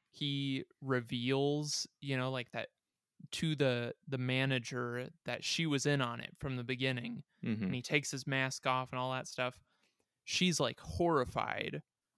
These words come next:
Speaker 1: because, um, you know, it, for her, that was the moment where she's doing the math in her head and realizing, like, "Oh, I can't let this guy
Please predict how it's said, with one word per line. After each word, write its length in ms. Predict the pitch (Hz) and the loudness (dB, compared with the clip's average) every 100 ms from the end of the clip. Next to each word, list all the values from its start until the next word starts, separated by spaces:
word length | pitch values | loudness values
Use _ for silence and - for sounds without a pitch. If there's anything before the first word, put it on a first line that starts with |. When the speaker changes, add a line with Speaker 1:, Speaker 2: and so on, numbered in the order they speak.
| _ - | _ -2
Speaker 1:
because, 640 | 143 - 143 135 127 - - - | -2 2 2 2 0 -2 -4 -4
um, 500 | 143 127 123 123 123 - _ _ | 0 0 0 -4 -10 -14 _ _
you 180 | 147 147 | 0 4
know, 160 | 143 131 | 6 4
it, 260 | - 147 - - 139 | 2 -2 -2 -20 -4
for 200 | - 143 | 2 2
her, 280 | 135 165 147 | 4 4 4
that 380 | 123 135 147 - | 2 2 2 2
was 320 | 143 131 - | 2 0 -2
the 140 | 135 131 | -2 0
moment 440 | 127 127 127 123 _ _ _ _ _ _ - | 2 0 -2 -6 _ _ _ _ _ _ 0
where 460 | 147 131 123 123 - _ - - | 2 4 4 0 -4 _ -20 -10
she's 320 | - - 143 | -4 -2 0
doing 260 | 151 151 143 | 2 2 2
the 60 | 127 | 2
math 340 | 131 139 139 | 2 2 0
in 80 | 127 | -2
her 260 | 131 131 131 | -2 -2 0
head 280 | 135 135 127 | 2 2 0
and 140 | 127 | -4
realizing, 560 | 131 131 127 127 143 131 | -2 -2 -2 -4 -6 -4
like, 240 | 123 - - 147 | -6 -8 -2 2
"Oh, 300 | 139 123 - - _ _ _ _ _ _ _ _ - | 4 2 -4 -14 _ _ _ _ _ _ _ _ -2
I 120 | 143 | -2
can't 320 | - 190 156 | 2 2 2
let 200 | 143 139 - - | 2 0 -4 0
this 280 | 143 156 | 2 2
guy 500 | - 135 127 123 123 | 2 0 0 -2 -6